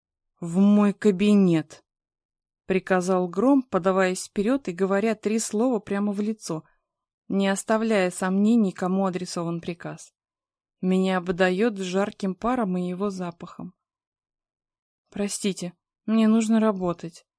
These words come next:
Желания оставаться с Адамом наедине у меня не было. Тело все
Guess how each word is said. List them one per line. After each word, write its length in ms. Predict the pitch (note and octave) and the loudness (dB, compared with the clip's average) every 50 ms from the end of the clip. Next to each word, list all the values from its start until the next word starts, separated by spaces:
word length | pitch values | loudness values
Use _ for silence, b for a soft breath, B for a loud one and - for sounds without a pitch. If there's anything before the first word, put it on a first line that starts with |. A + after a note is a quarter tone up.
| _ _ _ _ _ _ _ _ _ _ _ - | _ _ _ _ _ _ _ _ _ _ _ -10
Желания 600 | F#3 - - G3 G3 G#3+ A#3 A#3 A3 G3+ G3 F#3+ | -6 -4 -2 0 2 2 2 2 2 2 0 -2
оставаться 580 | F#3+ - - - G3 F#3+ G#3 A3 A3 - - G3 | -2 -4 -4 -2 0 2 2 0 0 0 -6 -6
с 120 | - - | -4 -4
Адамом 460 | G3+ F#3+ F3+ G#3 A3 A3 G#3 G3 G3 | -4 -2 0 0 0 2 2 2 0
наедине 520 | G3 G3 G3 G3 F#3 G3+ G#3 A3 B3 C4 B3 | 0 0 -2 -2 -2 0 0 2 2 2 2
у 60 | G#3+ | 2
меня 240 | G3 F#3+ G3 G3+ G#3+ | 0 0 0 0 0
не 220 | G#3 G3+ F3+ E3 | 0 0 -2 -4
было. 300 | D#3 E3 D#3+ D#3 D#3 D#3+ _ _ _ _ _ _ _ _ _ _ _ _ _ _ _ | -4 -6 -8 -8 -8 -10 _ _ _ _ _ _ _ _ _ _ _ _ _ _ _
Тело 420 | - - G3+ G#3+ A#3 A#3 A3 G#3 G3 | -8 -2 0 2 2 4 4 2 2
все 240 | G3 - - G#3 | 0 -4 -2 0